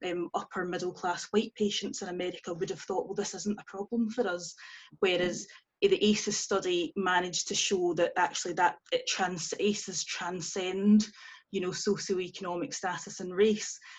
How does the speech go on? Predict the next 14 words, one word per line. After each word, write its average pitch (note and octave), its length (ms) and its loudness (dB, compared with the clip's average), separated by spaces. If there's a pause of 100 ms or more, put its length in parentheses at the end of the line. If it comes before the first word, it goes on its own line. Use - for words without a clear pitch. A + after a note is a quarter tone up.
(120)
So G3 260 6
I F3+ 60 2
think - 460 2
that G3 220 2 (600)
in F#3+ 160 2
ter-, G#3 260 4
if G#3 160 -4
you, F#3+ 260 2
if, G2+ 100 -6 (200)
as G3 120 0
a E3+ 120 -10
public G#3+ 320 2
health G#3+ 340 0
approach, - 580 0